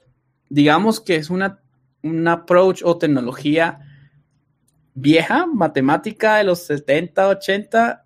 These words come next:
que está aplicándose ahorita a, a toda la, a la parte de frontend. Eh, de hecho, pues, esa, eso se aplica en los computadores y, o sea, eso fu-, está en todos lados.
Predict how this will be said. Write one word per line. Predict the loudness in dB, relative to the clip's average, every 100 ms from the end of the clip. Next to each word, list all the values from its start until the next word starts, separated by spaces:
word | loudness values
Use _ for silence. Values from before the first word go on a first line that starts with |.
| _
que | 0 2 2 -2
está | -4 0
aplicándose | 0 -2 -4 -4 -2 -4 -2
ahorita | -2 -4 -4 -4 -4 -8 -14
a, | -12 -10 -12 -16 -20 _ -10
a | -8 -2
toda | 2 4
la, | 2 0 -6
a |
la | -8 -6
parte | -8 -4
de | -4
frontend. | -4 -6 -4 -6 -10 _ _ _ _ _ _
Eh, | 0 2 4
de | 4
hecho, | 4 0
pues, | 2 -2 -2 -12 -20 _ _ -18 -4
esa, | -2 0 2
eso | 2 2
se | 0 2
aplica | 0 0 0 2
en | 2 2 -2 -6
los | -8
computadores | -8 -10 -6 -4 -2 0 -2
y, | -4 -6 -12 _
o | -4
sea, | 0
eso | 0 -2
fu-, | -4 -4 -4 -12 -12
está | -8 -4
en | 0
todos | 2 2
lados. | 2 -2 -6